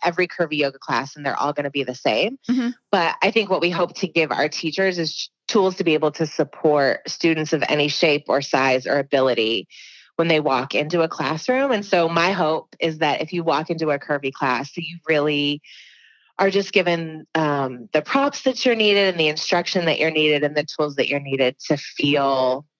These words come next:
Speaker 1: comfortable in that space um, and to feel comfortable, um, creating practice in that space.
Speaker 2: Would you say that you use more props than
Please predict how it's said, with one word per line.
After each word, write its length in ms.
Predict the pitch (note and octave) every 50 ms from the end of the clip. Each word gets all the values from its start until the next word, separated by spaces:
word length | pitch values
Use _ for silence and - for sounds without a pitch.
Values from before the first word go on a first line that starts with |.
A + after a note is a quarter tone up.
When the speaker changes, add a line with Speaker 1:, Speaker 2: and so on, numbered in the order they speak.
| _
Speaker 1:
comfortable 500 | - - F3+ E3+ E3 F3 D#3 D#3+ C#3+ B2+
in 180 | - - C#3+ C#3
that 220 | B2+ A2+ - -
space 680 | - - - - D#2 D#2+ - D#3 - - - - - - _ _
um, 580 | C#3+ C#3+ C3+ C3 B2+ B2+ C3 A#2 G2+ C#3+ F#3 - _ _ _ _ -
and 140 | D#3+ D#3 -
to 60 | D3+
feel 180 | - E3+ D3+ D3
comfortable, 720 | - - D3+ D3 - D#3 C#3+ D3 C#3 C#3 C3+ C#3 C#3+ C#3+ - - - - - - - - _ _ -
um, 340 | D3+ D3 C#3 C3+ C3+ C#3 B2+
creating 460 | - - - C3+ D#3 D3 D3 D3 D3
practice 520 | C#3+ - C3 B2 - - C#3 B2 B2 - -
in 160 | - C#3 A#2+
that 200 | F#2+ F#2+ F#2+ -
space. 480 | - - - - F3 E3+ - - - - - - - _ _ _ _ _ _ _ _ _
Speaker 2:
Would 120 | B3+ B3+ A3
you 80 | B3+
say 160 | A#3+ - C#4+ C#4
that 160 | B3 A#3 A3
you 160 | A3+ A3+ A3+
use 320 | A3 A3 A3+ A3+ A#3 A3+ A3
more 180 | G#3+ G3+ G#3
props 320 | G#3+ - A#3 G#3 A3+ A3 -
than 480 | A#3 A3 A3 A3 A3 A3 A3+ A3+ A3+